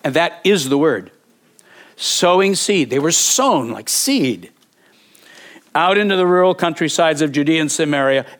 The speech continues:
except the apostles. He pictures believers being sown like a farmer sows seeds. They were scattered far and wide through the surrounding countrysides,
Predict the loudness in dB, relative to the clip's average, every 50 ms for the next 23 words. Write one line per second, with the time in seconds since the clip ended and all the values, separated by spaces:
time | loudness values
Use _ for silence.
0 | -4 -4 -2 -2 -2 -4 0 0 2 2 2 0 -4 -10 -20 _ _ -2 0 0
1 | 0 0 0 0 0 0 -2 -4 -6 -6 -8 -12 -16 -16 _ _ _ _ _ -20
2 | -20 -20 -20 -20 -20 -20 -20 -20 -20 -16 _ -2 -2 0 2 0 0 0 0 2
3 | 2 0 0 2 2 2 2 4 2 2 2 2 2 0 0 0 0 0 0 0
4 | 0 -2 -2 0 0 2 2 4 4 4 4 4 2 2 0 -2 -4 -6 -4 -2
5 | 0 2 2 4 2 2 2 0 0 0 2 4 4 4 2 2 0 0 0 0
6 | -2 -2 -2 -2 -2 0 0 0 0 -2 -2 -2 0 2 2 2 4 2 2 0
7 | 0 -4 -6 -2 0 2 4 4 4 4 2 2 0 0 0 2 2 2 2 2
8 | 0 0 -2 -4 -4 -2 -4 -4 -2 0 0 2 2 2 0 0 -2 -2 -2 -2
9 | -4 -4 -4 -4 -6 -6 -4 -2 -2 0 0 0 0 -2 -2 -6